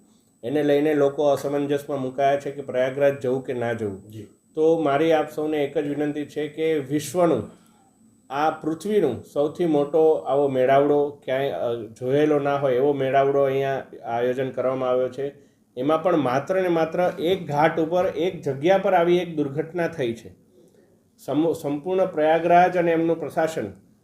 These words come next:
Speaker 1: ઉત્તર પ્રદેશ સરકાર અને કેન્દ્ર સરકાર આ બાબતે સાબદી છે. આપણે જો તમામ સરકારી ધારાધોરણો, નીતિ નિયમોનું પાલન જો કરતા આવીશું તો આવી કોઈ પણ ઘટના નથી જ થવાની. એટલે આ ઘટનાને લઈને કોઈએ ગભરાવાની જરૂર નથી.
Speaker 2: જી.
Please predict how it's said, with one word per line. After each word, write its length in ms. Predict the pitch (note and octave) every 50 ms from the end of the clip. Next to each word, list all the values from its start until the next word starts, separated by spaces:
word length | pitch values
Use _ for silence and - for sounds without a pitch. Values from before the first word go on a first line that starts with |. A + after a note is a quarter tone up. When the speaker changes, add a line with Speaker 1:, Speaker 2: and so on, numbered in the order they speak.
| _ _ _ _ -
Speaker 1:
ઉત્તર 280 | C3 C3+ - F3+ F3
પ્રદેશ 320 | E3+ E3+ E3 E3+ E3+ E3+ E3+
સરકાર 340 | D#3+ D3+ D3+ E3+ E3 E3+
અને 160 | E3+ E3+ E3 D#3
કેન્દ્ર 360 | D#3 - D3+ D3+ D#3+ E3 D#3+
સરકાર 500 | D3 E3 D3 C#3 - D3+ D3+ D3+ D#3 D#3
આ 200 | - - B2+ C3
બાબતે 380 | C3+ C#3+ C#3 C#3+ D3 D3 C#3+
સાબદી 460 | C#3 - - B2 B2 B2 C#3 D3+ D#3+ D#3
છે. 440 | D#3+ E3 E3 E3+ E3+ - - - - - - -
આપણે 300 | - B2 C3 - E3 E3
જો 340 | D#3 D#3 E3 E3+ E3+ F3 F3
તમામ 720 | E3+ - D3 C3+ C#3+ D3+ D#3+ E3+ F3 F3 E3+ - - - - - - -
સરકારી 400 | - - - - D#3 D#3+ F3 E3
ધારાધોરણો, 600 | D3+ D3 C#3+ C#3+ D3+ D3+ D3 D#3 D3+ D#3 D#3+ D#3+
નીતિ 260 | D3+ C#3 C#3 - D3+
નિયમોનું 460 | D3 D#3+ D#3+ D#3 D#3 D#3 D#3 D#3+ D#3
પાલન 340 | D3+ C#3 C#3 D3 D3+ D3+ D3+
જો 140 | D3 D#3 D3
કરતા 320 | D3+ - C3+ C#3 - F3
આવીશું 460 | D#3+ D#3 D#3 D#3+ D#3 - - E3+ E3
તો 80 | E3+ E3+
આવી 240 | D3 C3 C3+ D3 D3+
કોઈ 240 | D3+ - D3 C#3+ D3
પણ 200 | D3 - F3 E3
ઘટના 380 | D3 D3 D3 D3+ E3 E3 D#3+
નથી 320 | D#3 C#3 B2+ B2+ - E3+ F3
જ 180 | F3 F3 -
થવાની. 300 | - D#3+ D#3 D#3+ E3 F3+
એટલે 440 | F3+ F3+ - B2+ C3 C#3 D3+ D#3 D#3
આ 240 | - - C3+ C#3+ D#3
ઘટનાને 500 | D3+ C#3 C#3+ C#3 - E3 E3 E3 D#3+ E3
લઈને 260 | D#3+ D#3+ E3 E3 E3
કોઈએ 320 | D#3+ - - D3+ D#3 E3
ગભરાવાની 600 | - - B2+ A#2+ A#2 C3+ D3+ D#3 E3 F3 E3+ E3+
જરૂર 240 | D#3+ D#3 E3 E3 D#3+
નથી. 300 | D#3+ D#3 D3+ D#3 C3+ G#2+
Speaker 2:
જી. 380 | F#2+ - - A2+ B2 A#2+ -